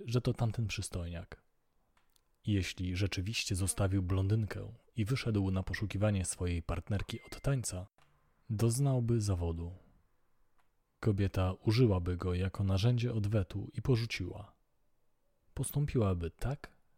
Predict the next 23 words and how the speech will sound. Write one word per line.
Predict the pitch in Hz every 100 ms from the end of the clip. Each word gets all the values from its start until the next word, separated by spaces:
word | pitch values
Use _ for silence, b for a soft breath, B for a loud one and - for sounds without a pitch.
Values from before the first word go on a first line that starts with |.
| _
ponieważ | 143 135 123 113 -
przejrzała | - 117 120 107
go | 101 101
na | 87
wylot. | 87 80 82 - - _ _ _ _ _ _ _ _ _
Ten | - 95 92
bawidamek | 92 95 92 110 101 -
na | 113
nią | 104 98
nie | 98 139
zasługiwał. | 127 117 107 90 85 80 95 - _ _ _ _ _ _ _ _ _ _ _
Ale | 123 127 123
owszem, | 87 - 92 95 - _ _ _
mimo | 113 143 131
wszystko | - 143 - 120
miała | 120 110
nadzieję, | 98 98 120 95 98 104 _ _ _ _ _
że | 120 131
to | 120
był | 98 90
on. | 82 82 98 _ _ _ _ _ _ _ _ _ _ _ _ -
Zwolniła | 107 107 123 135 123 104
kroku, | - - - 92